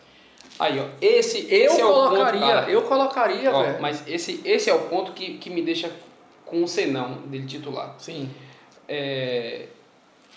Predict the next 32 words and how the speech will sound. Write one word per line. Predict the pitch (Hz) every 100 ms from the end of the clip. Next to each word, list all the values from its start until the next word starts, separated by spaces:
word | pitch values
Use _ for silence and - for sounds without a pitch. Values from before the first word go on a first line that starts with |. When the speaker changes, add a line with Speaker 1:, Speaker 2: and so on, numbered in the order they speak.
| - _ _ _
Speaker 1:
o | - 190
Igor | 180 170
Gomes | 135 185 202 170 - -
é | 170
o | 170
único | 208 240 -
cara | - 180 170
hoje | 139 160 160
no | 185
São, | - 180 - -
que | - 190
muda | 170 226 220
o, | 196 - 175 170 - -
o, | -
o | 147
jogo, | 147 196 185 165
o |
patamar | - - - 165 180
do | 156
jogo | 160 170
do | 165
São | 143
Paulo | 131 131 131 -
no | 147
Speaker 2:
Ah. |
Speaker 1:
segundo | 143 135 127
tempo. | 110 - -
Speaker 2:
Se | -
a | 175
gente | -
precisar, | - 196 180 202
fudeu. | 202 208 165